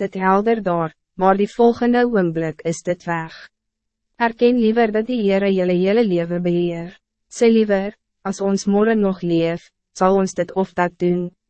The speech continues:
Maar dit hang eintlik alles maar van die Here af.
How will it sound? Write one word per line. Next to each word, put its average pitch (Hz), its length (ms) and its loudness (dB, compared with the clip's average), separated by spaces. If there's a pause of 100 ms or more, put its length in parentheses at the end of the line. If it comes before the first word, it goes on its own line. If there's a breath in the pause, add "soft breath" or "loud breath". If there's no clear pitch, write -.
(500)
Maar 214 220 2
dit 233 180 0
hang 226 240 2
eintlik 226 460 -2
alles 208 320 0
maar 180 200 -2
van 202 160 -2
die 214 120 0
Here 170 360 -2
af. 175 480 -12